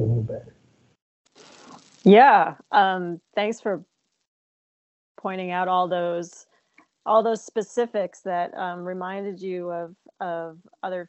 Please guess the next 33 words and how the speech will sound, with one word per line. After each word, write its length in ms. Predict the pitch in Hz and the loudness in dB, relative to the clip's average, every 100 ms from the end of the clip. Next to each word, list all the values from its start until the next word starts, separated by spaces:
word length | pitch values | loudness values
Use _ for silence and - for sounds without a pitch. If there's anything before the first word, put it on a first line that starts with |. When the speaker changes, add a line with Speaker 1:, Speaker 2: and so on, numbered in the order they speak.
| _ | _
Speaker 2:
films. 580 | 180 196 175 185 208 - | -12 -10 -12 -14 -20 -20
And 360 | - 185 185 180 | -16 -16 -16 -16
yeah, 360 | 214 208 196 175 | -4 0 0 0
definitely 560 | 180 185 - 196 185 180 | -6 -10 -12 -12 -12 -12
inspired 680 | 170 - - 180 180 185 170 | -14 -14 -6 -4 -4 -4 -4
by, 580 | 175 175 170 170 170 - _ _ _ _ _ _ _ _ _ _ _ _ _ | -6 -4 -6 -8 -10 -16 _ _ _ _ _ _ _ _ _ _ _ _ _
uh, 380 | - 226 208 196 - | 2 4 4 2 0
all 220 | 214 233 | -2 -2
of 100 | 190 | -4
those 640 | 214 202 196 208 208 - - - | -6 -6 -6 -8 -12 -20 -20 -14
films, 460 | 202 196 190 190 | -12 -10 -12 -12
although 240 | 208 185 190 | -10 -6 -6
I 120 | 190 | -8
did 180 | 185 196 | -8 -10
not 400 | 202 208 214 208 _ _ _ _ | -8 -6 -6 -8 _ _ _ _
like 380 | 220 196 180 - | -8 -6 -6 -6
Eyes 280 | 180 175 196 | -8 -8 -8
Wide 300 | 175 170 170 | -10 -10 -12
Shut. 360 | - 175 208 - | -8 -6 -6 -10
And 160 | 202 | -6
that's 320 | 202 196 - - - | -4 -4 -8 -20 -6
part 240 | 254 240 | 0 2
of 80 | 226 | 2
the 80 | 220 | 0
reason 320 | 220 233 208 | 0 0 0
why 220 | 208 190 | 0 0
I 40 | |
made 300 | 202 233 320 | -2 -2 -2
this 260 | 220 196 - | -2 -4 -6
<laughs> 40 | |
film, 420 | 302 - 302 262 254 | -4 2 4 4 -2
is 360 | 240 240 226 - | -2 -4 -4 -12
to, 280 | 277 220 202 | -6 -4 -6